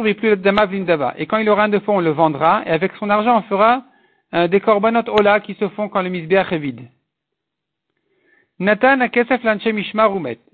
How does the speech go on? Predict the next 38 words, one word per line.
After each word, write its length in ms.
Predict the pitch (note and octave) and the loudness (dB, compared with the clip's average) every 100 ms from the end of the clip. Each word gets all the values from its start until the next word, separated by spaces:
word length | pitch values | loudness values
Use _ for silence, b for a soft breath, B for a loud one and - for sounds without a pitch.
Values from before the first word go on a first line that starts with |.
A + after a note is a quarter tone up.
| _ | _
Si 100 | - | -4
le 80 | A3+ | 0
voleur 460 | G3+ G3+ F3+ G#3 - | 2 6 6 4 2
a 200 | D#3+ D#3+ - | 0 0 -4
déjà 600 | D#3+ F#3+ E3 G3 A3+ B3 _ _ _ _ | -4 -2 2 2 2 -4 _ _ _ _
rendu 420 | C#3+ D#3+ G#3+ F#3+ A3 | -2 0 2 0 -2
le 120 | F#3 | 0
vol 440 | E3 F#3 D3 B2 B2 _ _ | 2 2 2 -4 -14 _ _
au 120 | F3 F3 | -6 -4
Kohanim 680 | G3+ G3 G#3+ B3+ G#3 C#3 B2 _ _ - | 2 2 2 0 -2 -6 -12 _ _ -14
du 180 | C#3+ | -10
Mishmar, 560 | F3 D3 C#3 B2 C#3 G#3 _ _ _ - | -8 -6 -2 0 0 -2 _ _ _ -2
et 120 | E3 | 2
il 80 | F#3+ | 2
est 80 | G#3+ | 2
mort 320 | G#3+ C4+ A#3+ | 4 4 4
avant 260 | F3+ F#3 | 0 -2
de 100 | G#3+ | -2
faire 180 | G3 G#3+ | -2 -4
son 100 | G#3+ | -4
Korban 280 | G3+ F3+ G3 | -4 0 0
Hacham. 440 | F#3 - B2 A2 G#2+ _ _ _ _ _ _ _ _ _ _ _ _ _ _ _ _ C#5 _ _ _ _ _ _ _ _ _ _ _ _ _ _ _ _ _ - | -2 -4 -6 -8 -16 _ _ _ _ _ _ _ _ _ _ _ _ _ _ _ _ _ _ _ _ _ _ _ _ _ _ _ _ _ _ _ _ _ _ 0
En 280 | F#3+ B3+ C4 | 4 4 4
Ayorshin 500 | G3+ F#3 E3+ F#3+ A#3+ | 2 2 0 0 -2
Yecholin 340 | G3 - G#3 | 0 0 0
Lotzi 280 | G3+ F3+ - | 0 -2 -2
Miadam. 460 | F#3 D3 C3 A2+ G#2+ | 0 0 0 -4 -4
Les 180 | C#3 D#3 | -2 2
héritiers 300 | G3+ G#3 A#3 | 2 2 0
ne 80 | G#3 | 0
peuvent 160 | F#3 | 0
pas 120 | E3 G3 | 2 0
récupérer 400 | F#3+ F#3+ F#3+ F3+ | -2 -4 0 2
l'argent 260 | E3 E3 | 2 0
des 120 | D#3 | -4
Kohanim, 440 | C#3+ C3 B2+ G3+ A#3 | -2 -4 -2 -2 -2
chez 120 | F3 | -2
Neymar, 380 | C#3+ C#3 G3 | -4 0 0